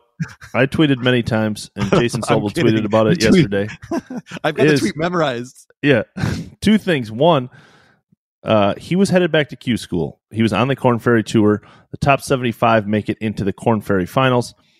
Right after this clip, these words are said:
Speaker 1: Max, uh, birdied four of the last five holes in the last regular season event to make the cut and keep his Korn, or get into the Korn Ferry Finals by, like, ninety dollars or something. Then went on to get his P G A Tour card. But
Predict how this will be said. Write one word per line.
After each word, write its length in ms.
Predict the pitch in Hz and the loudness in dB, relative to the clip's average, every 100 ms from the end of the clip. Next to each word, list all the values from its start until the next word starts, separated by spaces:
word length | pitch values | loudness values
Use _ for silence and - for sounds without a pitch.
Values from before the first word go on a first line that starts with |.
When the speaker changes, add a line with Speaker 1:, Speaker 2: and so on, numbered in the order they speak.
| _ _ _ _ _ - | _ _ _ _ _ -6
Speaker 1:
Max, 480 | 101 127 131 - - | -2 0 -2 -8 -8
uh, 200 | 107 101 | 0 0
birdied 320 | 92 110 104 95 | 2 0 0 -4
four 260 | - 123 | 2 2
of 80 | 101 | 2
the 80 | 101 | 0
last 340 | 104 98 - | 0 -2 -4
five 260 | 98 98 92 | 0 0 0
holes 420 | 101 90 82 - - _ _ - | 0 2 0 -8 -20 _ _ -4
in 80 | 95 | 0
the 100 | 90 | 4
last 300 | 101 104 - | 4 4 4
regular 300 | 104 98 92 | 2 2 0
season 300 | - 92 92 | 0 -2 -2
event 340 | 85 92 - | 0 -2 -2
to 100 | 90 | -2
make 200 | 104 117 | 0 0
the 100 | 104 | -4
cut 280 | - 95 85 - | 0 0 0 -4
and 240 | 92 82 | -8 -8
keep 300 | - 123 117 _ - _ | -2 -2 -2 _ -20 _
his 140 | - - | -12 -12
Korn, 300 | - 120 - | 0 0 2
or 140 | 104 | -2
get 220 | 98 117 - | 0 0 0
into 220 | 120 110 | -4 -2
the 100 | 95 | -6
Korn 220 | - 120 | 0 0
Ferry 200 | 101 95 | 0 -2
Finals 420 | 92 101 95 92 - | -2 -2 0 -2 0
by, 120 | 95 | 0
like, 240 | 92 90 | 0 -2
ninety 320 | 92 95 87 | -2 -2 -2
dollars 400 | 78 71 71 71 | -2 -2 -4 -6
or 60 | 69 | -6
something. 420 | - 76 73 69 _ | -6 -6 -8 -12 _
Then 240 | 95 98 98 | -2 0 2
went 140 | 107 | 4
on 140 | 104 | 2
to 80 | 98 | 0
get 100 | 98 | -2
his 100 | 92 | -2
P 160 | - 123 | -4 -2
G 140 | 110 | 0
A 60 | 104 | 0
Tour 200 | 170 151 | 0 0
card. 280 | 135 123 120 _ _ _ _ _ - | 2 0 -2 _ _ _ _ _ 0
But 180 | 123 | 0